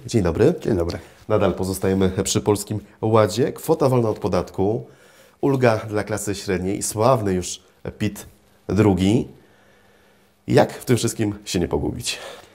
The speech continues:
Speaker 2: O, jest ciężko. E, zacznijmy od tego pitu dwa, który rzeczywiście stał się bardzo sławny ostatnio.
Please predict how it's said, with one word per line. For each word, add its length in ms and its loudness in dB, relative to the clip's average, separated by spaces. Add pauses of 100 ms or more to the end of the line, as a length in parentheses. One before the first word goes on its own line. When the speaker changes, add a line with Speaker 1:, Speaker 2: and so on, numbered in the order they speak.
(400)
Speaker 2:
O, 80 2
jest 220 6
ciężko. 520 0 (160)
E, 360 4
zacznijmy 340 4
od 100 4
tego 180 4
pitu 300 -4
dwa, 360 4
który 460 -2
rzeczywiście 460 -2
stał 180 0
się 120 -2
bardzo 280 2
sławny 400 2
ostatnio. 520 -2